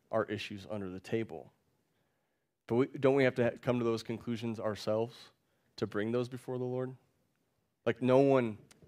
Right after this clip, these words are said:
I can't just drag you over there without you recognizing that you need to bring what you need to bring to the Lord. And that's what Joseph is, is, he's being so kind for, for them. And, and he's got his own, you know, stuff that's going on in the back of his mind too,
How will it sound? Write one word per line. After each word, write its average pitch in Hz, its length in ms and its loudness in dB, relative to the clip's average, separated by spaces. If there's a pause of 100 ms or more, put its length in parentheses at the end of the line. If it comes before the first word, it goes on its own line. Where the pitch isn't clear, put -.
(180)
I 131 100 8
can't 131 260 2
just 120 220 -2
drag 120 380 4
you 113 100 2
over 104 160 -2
there 104 240 -2
without 107 380 -2
you 110 240 -4
recognizing 107 840 -6 (400)
that 113 100 0
you 104 100 -6
need 101 120 -6
to 98 60 -6
bring 101 360 -10 (800)
what 104 180 -8
you 104 80 -8
need 98 80 -8
to 98 80 -10
bring 110 280 -4
to 92 100 -12
the 98 60 -8
Lord. 120 360 -6 (1200)
And 110 200 -2
that's 127 220 4
what 117 100 0
Joseph 117 420 0
is, 117 200 -6
is, 113 160 -2
he's 110 120 -6
being 110 200 -6
so 131 260 0
kind 113 420 -2 (600)
for, - 280 -4
for 113 180 -6
them. 110 260 0
And, 151 240 8
and 147 140 6
he's 156 180 2
got 123 160 8
his 120 120 0
own, 143 280 2 (100)
you 120 100 -6
know, 107 180 -4 (300)
stuff 113 200 -6
that's 117 140 -14
going 123 140 0
on 120 40 0
in 120 40 -2
the 117 60 -2
back 120 200 4
of 123 60 -6
his 143 140 -4
mind 104 220 -6
too, 127 240 -6